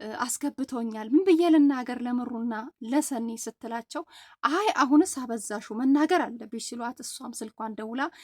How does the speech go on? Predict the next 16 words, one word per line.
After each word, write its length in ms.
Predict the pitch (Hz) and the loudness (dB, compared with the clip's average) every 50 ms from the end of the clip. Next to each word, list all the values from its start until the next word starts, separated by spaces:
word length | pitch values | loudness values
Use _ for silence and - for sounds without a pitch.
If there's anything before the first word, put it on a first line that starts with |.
| - - _ _ - | -20 -20 _ _ -10
ለኪራ 360 | 247 - - - 247 - 233 233 226 | -10 -10 -10 -10 -12 -10 -8 -8 -10
አባት 300 | - - - 233 233 - | -10 -8 -8 -8 -8 -6
«እንደምንም 520 | 247 240 233 262 262 285 294 285 302 311 330 294 | -6 -6 -4 0 4 6 6 8 8 6 6 4
አርጌ 340 | 269 285 294 285 240 - 330 370 427 427 _ - - _ _ - | 4 2 -2 -2 -2 0 0 0 0 -2 _ -16 -20 _ _ -12
ለኪራ 300 | - 254 254 - 285 269 277 254 | -10 -10 -8 -6 -4 -2 0 0
መናገር 500 | 247 233 233 233 220 214 214 226 220 220 | 0 0 -2 -4 -4 -6 -8 -8 -6 -6
አለብኝ» 600 | 254 233 208 220 208 208 190 - - 220 220 233 233 226 247 - | -6 -6 -8 -8 -10 -10 -10 -8 -8 -6 -4 -4 -6 -6 -8 -10
ስትል 420 | - 233 220 _ - 339 320 311 | -10 -10 -10 _ -4 -4 -4 -4
ኪራ 300 | _ - 294 262 - 240 226 220 - - | _ -8 -8 -8 -6 -6 -6 -6 -8 -8
እንዳጋጣሚ 680 | - 226 214 220 226 190 - - 220 - - - 226 226 220 233 220 311 _ - | -10 -10 -10 -10 -12 -12 -12 -14 -16 -14 -14 -14 -12 -10 -10 -10 -12 -14 _ -12
መጣ 280 | 190 202 226 - _ - - 247 | -10 -10 -10 -10 _ -10 -10 -8
ማለት 280 | 254 247 240 247 240 - | -8 -8 -8 -8 -4 -2
ነው። 140 | 277 247 208 | -2 -2 -2
በጣም 320 | 233 - _ - 220 220 202 | -6 -12 _ -14 -14 -14 -12
ደነገጠች፣ 600 | 208 202 190 208 220 202 - 214 - - 311 - - _ _ - - - - _ - | -12 -12 -12 -12 -14 -14 -16 -12 -6 -6 -6 -6 -8 _ _ -20 -20 -20 -20 _ -14
ግራ 180 | 220 - 208 | -8 -6 -6